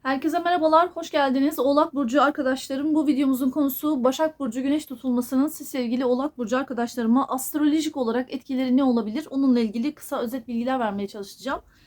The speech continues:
Oğlak Burcu arkadaşlarım, ben bu Güneş tutulmasının, e, videosunu yaptım.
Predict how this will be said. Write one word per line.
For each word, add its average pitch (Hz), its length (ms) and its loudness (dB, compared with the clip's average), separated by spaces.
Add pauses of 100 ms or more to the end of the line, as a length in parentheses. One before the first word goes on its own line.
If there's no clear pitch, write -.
(420)
Oğlak 359 320 2
Burcu 339 220 0
arkadaşlarım, 330 680 -2
ben 320 200 2
bu 311 120 4
Güneş 320 200 -4
tutulmasının, 294 680 -6 (220)
e, 226 380 -4 (920)
videosunu 277 440 0
yaptım. 269 440 -2